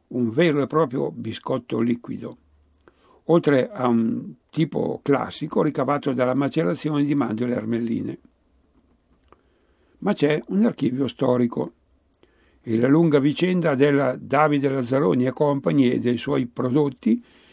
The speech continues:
è documentata nell'archivio storico costituitosi nel millenovecentosessantadue da Luigi Lazzaroni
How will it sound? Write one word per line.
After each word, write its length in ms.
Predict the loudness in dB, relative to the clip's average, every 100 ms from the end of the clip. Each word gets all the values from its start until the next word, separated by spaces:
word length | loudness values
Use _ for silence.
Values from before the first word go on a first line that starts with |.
| -20
è 120 | -2 2
documentata 680 | 4 2 2 2 2 2 2
nell'archivio 560 | 2 0 0 0 2
storico 500 | 0 2 2 4 2
costituitosi 840 | -2 -2 -2 -4 0 0 0 -2 0
nel 200 | 0 2
millenovecentosessantadue 1800 | 0 2 0 0 -2 0 -2 -2 -6 -6 -6 -4 -2 0 4 6 4
da 220 | 4 0 0
Luigi 680 | 0 0 4 4 2 0 0
Lazzaroni 760 | 0 0 -2 -4 -4 -4 -6